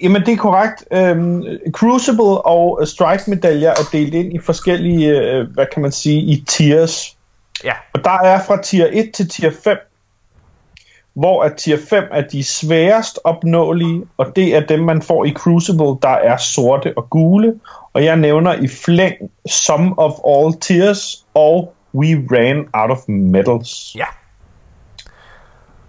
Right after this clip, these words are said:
Speaker 1: Øh, We Ran Out of Medals, kan vi lige tage, det er simpelthen en medalje, man får, hvis man i en enkelt Crucible match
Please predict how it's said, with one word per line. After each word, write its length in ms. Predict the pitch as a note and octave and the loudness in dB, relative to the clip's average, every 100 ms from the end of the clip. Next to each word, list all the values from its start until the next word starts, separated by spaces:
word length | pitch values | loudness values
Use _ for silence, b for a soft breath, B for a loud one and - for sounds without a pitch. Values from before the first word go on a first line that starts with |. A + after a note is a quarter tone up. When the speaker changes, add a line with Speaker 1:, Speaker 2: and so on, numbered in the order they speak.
| _ _ | _ _
Speaker 1:
Øh, 280 | C#3 C#3 A#2+ | 0 4 4
We 140 | A#2+ F#3+ F3+ G#3 | 4 4 4 4
Ran 160 | A3+ | 4
Out 140 | G3 F3+ | 2 0
of 80 | C#3+ | 0
Medals, 440 | C#3 F#3 A3 G#3 | 0 0 -2 -4
kan 140 | F#3 | -2
vi 60 | F3 | 0
lige 200 | F#3 G#3 | 2 0
tage, 300 | G#3 F#3+ D#3+ | 2 0 0
det 180 | G3 E3+ | 2 2
er 40 | |
simpelthen 600 | C#3 - G3+ D#3 D#3+ E3 E3 - | 0 -2 -2 0 0 0 -2 -4
en 320 | E3 D#3+ D3+ - D#3+ | 0 0 0 -4 -2
medalje, 580 | D3+ D#3+ D#3+ C#3+ F3 | -2 0 2 2 2
man 220 | F3+ C#3+ C3 | 0 -2 -2
får, 340 | G3+ F3+ - | 2 2 0
hvis 360 | C3 D#3 E3 - | -2 -2 -2 -2
man 420 | D#3 D3+ E3 E3 - _ | 0 0 -2 -6 -12 _
i 320 | F3+ G3+ F#3+ - - - | 2 2 2 -4 -10 -2
en 180 | E3+ E3 | -2 0
enkelt 400 | G3 E3+ D#3 C3+ | 0 0 -2 -4
Crucible 500 | - C#3 B2+ D#3 C#3+ | 0 0 0 0 0
match 460 | B2+ A#2 A#2 - | 2 0 -2 -10